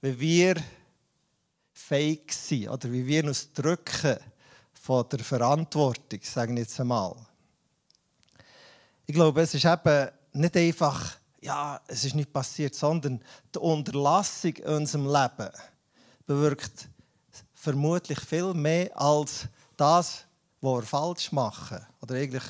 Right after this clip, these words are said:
ich kann noch schon fast sagen, garantiert. Tut Unterlassen mehr Schaden zufügen als das, was wir falsch machen.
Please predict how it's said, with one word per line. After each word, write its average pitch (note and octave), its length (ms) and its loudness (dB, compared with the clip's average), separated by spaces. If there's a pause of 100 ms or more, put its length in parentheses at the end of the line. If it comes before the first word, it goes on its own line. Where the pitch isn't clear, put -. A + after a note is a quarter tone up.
(120)
ich C3+ 100 -14
kann C3 140 -4
noch B2 80 -10
schon C#3+ 160 -6
fast C#3 240 -2
sagen, B2 260 -8
garantiert. B2 1120 -4 (2000)
Tut D3+ 420 2 (320)
Unterlassen D3 920 2 (380)
mehr E3 520 0 (880)
Schaden E3 560 0 (360)
zufügen D#3+ 960 0
als C#3 520 0 (220)
das, D3 280 4
was D3 60 2
wir C3 120 2
falsch C#3 480 0
machen. B2 460 -2